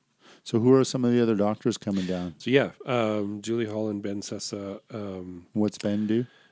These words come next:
Speaker 2: He's a child psychiatrist.
Speaker 1: That's right.
Speaker 2: Yeah.
Speaker 1: Yeah, yeah.
Speaker 2: And he's doing the studies right now with M D M A and working on a psilocybin study. I haven't heard if they got approval. I think they did
Speaker 1: Yeah.
Speaker 2: to do a psilocybin magic mushroom study. Um,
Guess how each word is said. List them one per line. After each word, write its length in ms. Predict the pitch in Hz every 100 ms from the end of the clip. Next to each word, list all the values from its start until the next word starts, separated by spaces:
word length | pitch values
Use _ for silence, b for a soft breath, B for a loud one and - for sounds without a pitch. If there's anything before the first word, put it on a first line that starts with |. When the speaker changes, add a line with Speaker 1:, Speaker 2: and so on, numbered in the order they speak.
| b b _ _ -
Speaker 2:
He's 180 | 127 113
a 60 |
child 340 | 101 110 101 -
psychiatrist. 460 | 101 95 90 107
Speaker 1:
That's 220 | 95 82
right. 160 | 90 78
Speaker 2:
Yeah. 120 | 107 85
Speaker 1:
Yeah, 100 | 92 92
yeah. 40 |
Speaker 2:
And 260 | 127 110 101
he's 220 | 101 98
doing 200 | 92 92
the 60 | 90
studies 340 | - 87 85
right 120 | 82 98
now 180 | 82
with 180 | 80 -
M 120 | 85
D 140 | 82 82
M 100 | 80
A 40 | 82
and 340 | 78 82 82 - _ _ -
working 320 | 139 - 147
on 80 | 131
a 40 |
psilocybin 540 | - 135 127 131 127
study. 280 | 127 131 131
I 40 | 107
haven't 180 | 117 113
heard 180 | 113 107
if 80 |
they 80 | -
got 140 | 110 98
approval. 460 | - - 135 139 127
I 40 |
think 300 | - - 123
they 100 | 131
did 320 | 120 117 131 - _ _
Speaker 1:
Yeah. 80 | 101
Speaker 2:
to 60 | 107
do 160 | 107
a 40 | 95
psilocybin 600 | - 107 101 98 101 104
magic 240 | 98 98
mushroom 300 | 98 92 104
study. 440 | - 113 107 131 _ B B B B B B -
Um, 680 | 120 113 107 101 98 104